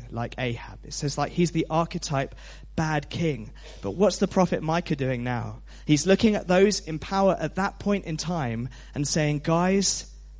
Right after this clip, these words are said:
<laughs> you might not realize it, but you are working from the playbook of Ahab." Power in this country at this point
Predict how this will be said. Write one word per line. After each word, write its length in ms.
<laughs> 520
you 120
might 180
not 180
realize 480
it, 160
but 240
you 480
are 140
working 580
from 220
the 100
playbook 640
of 180
Ahab." 520
Power 380
in 240
this 200
country 560
at 200
this 160
point 480